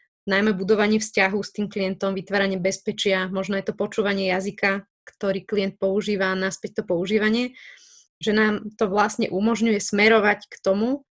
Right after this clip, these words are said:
aby ten klient sa mohol o sebe učiť, lebo niekedy je to asi ťažké, to, čo sa o sebe učíme, A niekedy je to zase veľmi pozitívne a motivujúce, že prichádzame na veci, ktoré už sme dávno zvládli a to sú naše zdroje.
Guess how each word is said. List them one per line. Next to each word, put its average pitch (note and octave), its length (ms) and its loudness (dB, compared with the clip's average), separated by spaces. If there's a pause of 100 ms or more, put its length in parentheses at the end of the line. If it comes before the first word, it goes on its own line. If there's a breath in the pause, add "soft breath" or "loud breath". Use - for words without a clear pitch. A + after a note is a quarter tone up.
(420 soft breath)
aby G3 480 -2
ten G#3+ 160 -2
klient G#3 320 -2
sa - 20 0
mohol G3+ 300 4
o F3+ 160 2
sebe - 240 0
učiť, - 640 -6
lebo G3 160 -2
niekedy A3 400 4
je A3 80 -4
to - 80 2
asi - 160 -4
ťažké, G3 480 -4
to, - 80 -2
čo - 80 -12
sa F3+ 160 -4
o - 160 -4
sebe F#3 240 -2
učíme, G3 480 -6 (680)
A G#3 80 2
niekedy B3 360 4
je A#3 120 0
to A3+ 40 2
zase A3+ 200 2
veľmi A3+ 240 4
pozitívne G#3+ 800 2
a F3 80 0
motivujúce, G#3 720 0
že G3+ 160 0
prichádzame G#3+ 560 2
na G3 160 2
veci, G#3 320 -2
ktoré G3 320 0
už F#3+ 240 -4
sme F#3+ 100 -2
dávno F#3+ 380 0
zvládli F#3+ 560 0
a F3+ 80 0
to G#3 240 -10
sú - 80 -8
naše F#3+ 320 -2
zdroje. G3 400 0